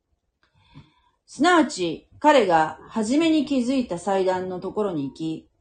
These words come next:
そのところでアブラムは主の名を呼んだ。はい、えー、この四節まで今読みました。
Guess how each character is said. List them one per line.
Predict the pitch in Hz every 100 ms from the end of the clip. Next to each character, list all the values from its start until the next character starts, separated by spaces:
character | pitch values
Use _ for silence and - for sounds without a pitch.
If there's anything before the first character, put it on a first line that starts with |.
| _ _ _ _ _ _
そ | - 254
の | 294
と | 294
こ | 269
ろ | 269
で | 165 160 160 - _ _ _ -
ア | 143
ブ | 214
ラ | 165
ム | 143
は | 143 156 143 - _ _ _
主 | - - 381
の | 285
名 | 165 143
を | 120
呼 | 143 156
ん |
だ。 | 156 156 - _ _ _ _ _ _ _ _ _ _ _ _ _ _ _ _ _ _ _ _ _ _ _ _ _
は | - 226
い、 | 185 - -
え |
ー、 | 220 220 214 208 196 185 - _ _ _ _ _ _ -
こ | 202
の |
四 | 226 262
節 | 247 160 156
ま | 151
で | 127 - -
今 | 160
読 | 147 180
み |
ま | 208
し | 220
た。 | 151 -